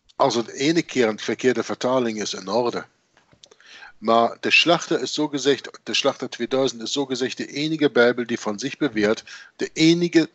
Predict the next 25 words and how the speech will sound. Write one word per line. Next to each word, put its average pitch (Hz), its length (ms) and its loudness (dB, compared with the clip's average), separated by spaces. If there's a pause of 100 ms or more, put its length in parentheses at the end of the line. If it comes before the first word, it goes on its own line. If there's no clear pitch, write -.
Duitse 147 560 4
Bijbel 123 300 2
te 107 120 -8
zijn, 104 240 -4
Duitsstalige 135 760 0
Bijbel 101 300 -2
te 110 120 -8
zijn, 107 340 -4
die 117 200 -6
zich - 220 -4
baseert 135 460 2
honderd 170 340 -2
procent - 380 0
op - 140 -12
de 117 100 -6
originele 143 500 -2
teksten, - 520 -4 (720)
die 180 460 2 (280)
in 143 180 0
de 127 160 4
geest 180 420 4
van 160 160 0
de 147 80 0
Koning 131 480 -2
James 117 460 0